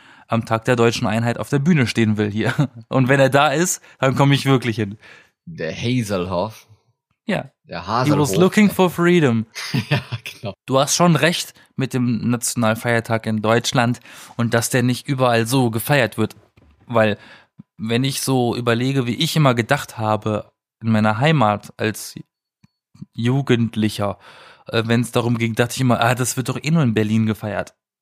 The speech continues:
Speaker 2: <laughs> Ja, wahrscheinlich. Kann
Speaker 1: Weil
Speaker 2: schon
Speaker 1: ich hab,
Speaker 2: sein.
Speaker 1: ich hab ja nichts,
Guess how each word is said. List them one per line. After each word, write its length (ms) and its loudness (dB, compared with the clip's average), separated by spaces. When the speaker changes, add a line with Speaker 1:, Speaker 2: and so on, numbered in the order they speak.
Speaker 2:
<laughs> 60 -6
Ja, 300 0
wahrscheinlich. 520 -4
Kann 120 2
Speaker 1:
Weil 80 2
Speaker 2:
schon 80 4
Speaker 1:
ich 100 2
hab, 80 4
Speaker 2:
sein. 80 0
Speaker 1:
ich 100 -2
hab 120 2
ja 100 6
nichts, 240 2